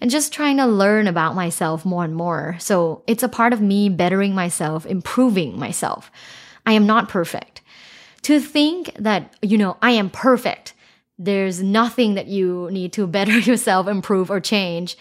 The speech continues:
it's a fixed mindset, and you're never going to find the right person because, you know what? Newsflash, no one is perfect. It's good to love yourself, that's for sure, right? It's good to have self-love.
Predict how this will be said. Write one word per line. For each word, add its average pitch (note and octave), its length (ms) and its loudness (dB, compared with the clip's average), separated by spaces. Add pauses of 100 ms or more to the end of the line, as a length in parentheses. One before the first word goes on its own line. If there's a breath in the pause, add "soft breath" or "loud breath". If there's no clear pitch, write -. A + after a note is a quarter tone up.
(420 loud breath)
it's G#3+ 400 0 (260)
a A3 80 -6
fixed C4+ 340 -2
mindset, F3 460 -4 (140)
and E3 340 -4
you're G3+ 240 2
never G3 600 2
going F#3 340 -2
to F#3 80 -4
find E3 300 -2
the E3 80 -4
right D3+ 260 -4
person E3 560 -8
because, F3+ 340 -4
you G#3+ 60 2
know A3+ 180 2
what? A3+ 280 2
Newsflash, G3 720 -4 (380 loud breath)
no F#3+ 280 -2
one G3+ 380 -2
is F#3 340 -4
perfect. - 640 -8 (500 loud breath)
It's A3 240 0
good D4 420 2
to B3 360 4
love G3 440 4
yourself, F#3 500 0
that's G3+ 280 -2
for G3+ 120 -2
sure, G#3 420 -2 (120)
right? F3+ 340 2
It's - 200 -4
good F#3+ 200 -4
to G#3 60 -4
have E3 160 -2
self-love. G3+ 1040 2